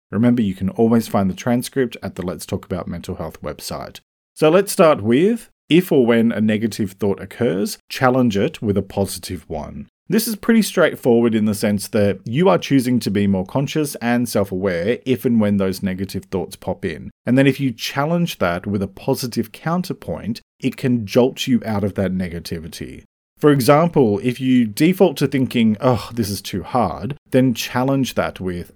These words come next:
"Actually, this is an opportunity." Next, find someone to focus on positivity with.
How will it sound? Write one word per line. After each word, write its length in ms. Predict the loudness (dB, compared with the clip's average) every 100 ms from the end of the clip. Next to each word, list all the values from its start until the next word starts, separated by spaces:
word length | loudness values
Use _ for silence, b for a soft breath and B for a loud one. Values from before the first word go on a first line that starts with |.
| -6
"Actually, 680 | -6 -6 -10 -8 -6 -6 -8
this 380 | -6 0 0 -2 -6
is 160 | -2 0
an 100 | 0
opportunity." 960 | -2 -8 -10 -8 -6 -6 -8 -12 -14 -18 _ _ _ _ 0
Next, 560 | 0 0 -8 -12 -14 _
find 420 | -2 2 4 2
someone 360 | 2 2 2 0
to 120 | 0
focus 380 | 0 0 0 -2
on 100 | -2
positivity 760 | -2 -2 -2 -4 -4 -4 -4 -6
with. 500 | -6 -10 -12 -18